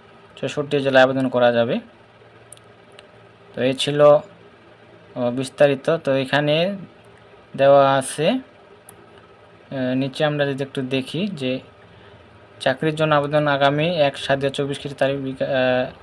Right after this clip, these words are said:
সকাল নয়টা হতে বি-, এগা-, একুশ সাত দুই হাজার চব্বিশ তারিখ রাত বারো ঘটিকা পর্যন্ত অনলাইনে দাখিল করা যাবে।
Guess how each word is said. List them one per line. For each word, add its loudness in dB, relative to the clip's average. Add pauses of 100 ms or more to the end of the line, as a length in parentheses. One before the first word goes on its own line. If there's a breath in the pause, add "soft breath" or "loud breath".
সকাল -2
নয়টা 2 (920 loud breath)
হতে -2
বি-, -4
এগা-, 4
একুশ -4
সাত 0
দুই -4
হাজার -2
চব্বিশ -6
তারিখ -2
রাত 2 (500)
বারো 2
ঘটিকা -4
পর্যন্ত -2 (200)
অনলাইনে -2
দাখিল -4
করা 0
যাবে। 0